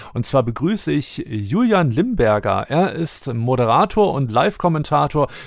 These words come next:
beim Sportclub Live, dem barrierefreien Netradio. Wenn man so will, das Pendant zum Wölferadio, denn es ist nicht einfach nur Netradio, sondern auch gleichzeitig Live-Reportage an den Blindenplätzen. Julian, schön, dass du mit dabei bist.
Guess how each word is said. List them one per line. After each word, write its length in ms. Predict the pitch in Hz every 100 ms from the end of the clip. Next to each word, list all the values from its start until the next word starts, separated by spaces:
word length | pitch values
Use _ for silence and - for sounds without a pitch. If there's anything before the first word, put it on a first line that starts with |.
| -
beim 280 | 123 120 127 147
Sportclub 800 | - - 131 208 - - 160
Live, 400 | 117 139 139 -
dem 220 | 117 120 110
barrierefreien 680 | 110 110 208 - 160 120
Netradio. 640 | 117 - 120 110 110 196 - - 143
Wenn 120 | 135 165
man 140 | 151
so 180 | 127 220
will, 160 | 254
das 240 | 160 165 -
Pendant 540 | - 160 131 190 240
zum 200 | - 143
Wölferadio, 680 | 135 190 - 160 170 175 190
denn 160 | 165 135
es 140 | 123
ist 160 | 151 - -
nicht 340 | 123 - -
einfach 240 | 135 143
nur 240 | 117 131 120
Netradio, 680 | 113 170 - 147 147 131 127 - -
sondern 260 | 110 131 131
auch 140 | 123
gleichzeitig 880 | 110 110 120 - 120 110 107 98 -
Live-Reportage 1000 | 101 107 127 - 113 117 - 107 107 - 117
an 140 | 110
den 260 | 104 104 92
Blindenplätzen. 880 | 101 151 175 131 110 - - 95 85
Julian, 440 | 117 262 175 98 - -
schön, 240 | - 220 240
dass 160 | 202
du 60 | 190
mit 120 | 196
dabei 220 | 190 220
bist. 400 | 117 - - -